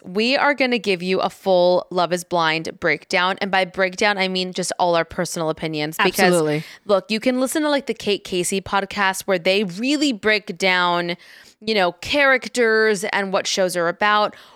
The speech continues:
Speaker 1: We're really not, um, recap people. <laughs>
Speaker 2: No.
Speaker 1: We're just really here to, like,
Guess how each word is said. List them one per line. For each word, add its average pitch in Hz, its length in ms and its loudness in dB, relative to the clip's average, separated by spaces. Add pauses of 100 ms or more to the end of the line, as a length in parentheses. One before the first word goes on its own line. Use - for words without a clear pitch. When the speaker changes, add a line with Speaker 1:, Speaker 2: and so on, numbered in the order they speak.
(160)
Speaker 1:
We're 247 160 4
really 277 340 0
not, 196 420 2 (380)
um, 170 640 0 (300)
recap 190 600 -2 (200)
people. 254 720 0
<laughs> - 20 -10 (480)
Speaker 2:
No. 214 520 4 (580)
Speaker 1:
We're 320 240 4
just 427 240 4
really 285 340 2
here 226 280 2
to, 214 80 2
like, 190 480 2